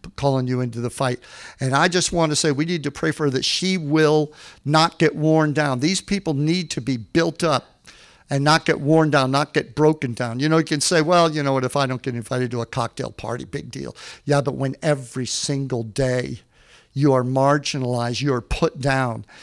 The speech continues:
you are ridiculed, and there's traps every time you go to a meeting, there's a trap set for you. So I'm trying to make it real for you and, and say to you, we need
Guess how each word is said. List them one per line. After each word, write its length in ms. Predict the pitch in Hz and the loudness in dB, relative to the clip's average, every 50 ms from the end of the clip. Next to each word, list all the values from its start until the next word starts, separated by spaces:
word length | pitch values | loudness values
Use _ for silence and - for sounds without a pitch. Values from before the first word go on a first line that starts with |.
| - - - - _ | -20 -20 -20 -12 _
you 240 | 135 135 156 156 143 | 0 2 4 6 6
are 140 | 135 127 120 | 6 4 2
ridiculed, 1000 | 117 120 135 135 139 165 175 170 165 147 - - - 143 123 110 117 117 - - - - - - - _ | 0 -2 0 2 4 4 4 4 2 -2 -4 -6 -6 -4 -4 -4 -4 -8 -10 -12 -18 -20 -20 -20 -12 _
and 380 | - 156 147 143 143 143 131 - - - - - _ _ | 2 4 4 4 4 2 -2 -6 -8 -12 -16 -20 _ _
there's 280 | 156 151 143 127 - - | 4 4 4 4 0 -2
traps 720 | - - - - - 180 175 160 143 - - - - - - _ - | -2 -2 -2 0 0 0 0 0 -2 -4 -6 -6 -6 -6 -6 _ 0
every 420 | 180 180 180 170 156 156 180 180 | 0 0 0 0 -2 -4 -4 -4
time 320 | - - - 175 160 156 160 | -4 -4 -4 -2 -2 0 0
you 100 | 160 156 | -2 0
go 180 | 139 160 151 | 2 2 2
to 140 | 143 143 139 | 4 2 0
a 60 | 131 | 0
meeting, 440 | 131 139 147 156 160 139 117 113 113 | 0 0 -2 -2 -2 -4 -8 -8 -6
there's 200 | 131 127 117 - | -6 -6 -6 -8
a 40 | - | -10
trap 420 | - - - - - 139 143 - - | -10 -8 -6 -4 -4 -6 -6 -8 -10
set 260 | - - 127 - - | -10 -10 -10 -10 -12
for 240 | - - 127 113 110 | -12 -12 -10 -10 -10
you. 200 | - - 120 117 - _ _ _ - - - - - - - _ | -10 -12 -14 -16 -18 _ _ _ -20 -20 -20 -20 -20 -20 -20 _
So 220 | _ - - - - | _ -8 -6 -4 -2
I'm 160 | - 156 143 | -2 -2 -2
trying 320 | - - 214 226 247 254 | 0 2 4 4 4 4
to 60 | 220 214 | 4 4
make 200 | 208 196 - - | 4 2 2 2
it 80 | 165 | -2
real 360 | - 156 160 180 190 180 170 | 0 2 4 4 4 4 4
for 300 | 151 - - 147 135 123 | 2 -2 -2 -2 -2 -2
you 280 | 123 120 123 - 127 120 - _ _ _ _ _ _ _ _ _ | -2 -4 -6 -8 -10 -12 -14 _ _ _ _ _ _ _ _ _
and, 260 | - 143 131 127 139 | -6 -6 -4 -4 -6
and 380 | - 147 139 131 123 117 123 - | -6 -6 -6 -6 -6 -8 -8 -6
say 300 | - - 175 170 170 180 | -2 2 2 2 2 0
to 160 | - - 151 | -2 -4 -4
you, 140 | 139 123 120 | -4 -4 -4
we 320 | 120 131 170 175 165 151 | -2 -2 -2 -2 -2 -2
need 800 | 135 131 127 131 143 151 170 175 180 180 180 180 170 160 185 170 | -4 -4 -4 -2 -2 0 0 0 0 0 0 -2 -2 -4 -6 -6